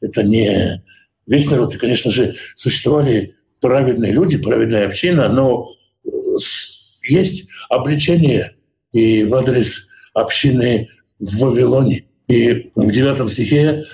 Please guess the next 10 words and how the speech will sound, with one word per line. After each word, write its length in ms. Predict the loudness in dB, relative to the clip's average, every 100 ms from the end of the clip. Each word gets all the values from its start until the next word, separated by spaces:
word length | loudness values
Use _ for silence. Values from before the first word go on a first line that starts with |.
| -12 -4
мы 100 | -2
читаем 320 | 0 -2 0
продолжение 760 | 0 0 2 2 2 0 -2 -8 -12 -4
обличения. 760 | 0 0 2 2 2 -2 -8 _ _ -20 _ _
«Ташури 500 | -6 -2 0 0 0
ламелех», 840 | 0 0 2 2 2 0 -2 -8 -16 _ _
и 800 | 0 2 4 2 2 2 0 -2 -8
к 300 | -4 -2 -2
царю 400 | -2 2 2 2
ты 440 | 2 2 0 -6